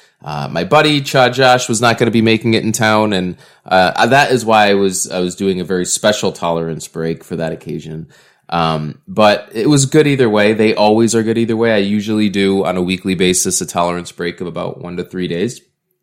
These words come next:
And today I just did a lot, or this last week I did a lot longer of a tolerance break. And man, did I ever come closer to psychosis in, with cannabis than ever <laughs> when I did that.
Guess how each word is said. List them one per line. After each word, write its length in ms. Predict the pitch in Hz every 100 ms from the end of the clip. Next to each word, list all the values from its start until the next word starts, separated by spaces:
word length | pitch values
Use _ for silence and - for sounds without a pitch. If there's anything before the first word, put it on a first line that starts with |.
| _ _ _ _ - -
And 260 | 110 104 98
today 260 | 113 113
I 60 | 107
just 220 | 104 -
did 100 | 101
a 40 |
lot, 220 | 92 95 -
or 100 | 95
this 400 | 110 - - 107
last 280 | 110 110
week 180 | 104 90
I 60 | 92
did 120 | 87
a 60 | 90
lot 220 | 92 78
longer 360 | 92 90 90
of 140 | 85 85
a 160 | 85
tolerance 460 | 85 90 87 85 82
break. 380 | - 85 82 _ _ _ _ _
And 320 | 101 95 95 -
man, 520 | 117 143 107 87 82 _ _ - 110
did 180 | 113 131
I 280 | 120 131 156
ever 420 | 131 127 135 131
come 320 | - 123 120
closer 420 | - 113 107 107
to 200 | 101 110
psychosis 800 | 101 101 - 101 98 87 82 -
in, 220 | - 92 90 -
with 180 | 104 95
cannabis 480 | - 95 82 80 -
than 140 | 85
ever 340 | 80 69 67 -
<laughs> 1500 | - 339 349 415 381 - - - 339 - - - 427 427 302
when 180 | 160 156
I 120 | 143
did 300 | 135 127 101
that. 260 | 90 85